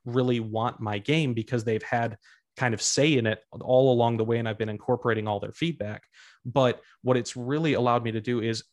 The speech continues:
also make their stuff part of the game itself. Uh, and, and it's like people see, "Hey, I, I told him to do this part of the game."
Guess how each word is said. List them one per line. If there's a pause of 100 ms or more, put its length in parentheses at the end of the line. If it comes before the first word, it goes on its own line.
(140)
also
make
their
stuff (120)
part
of
the
game
itself. (360)
Uh,
and,
and
it's
like
people
see, (200)
"Hey, (100)
I,
I (120)
told
him
to
do
this
part
of
the
game."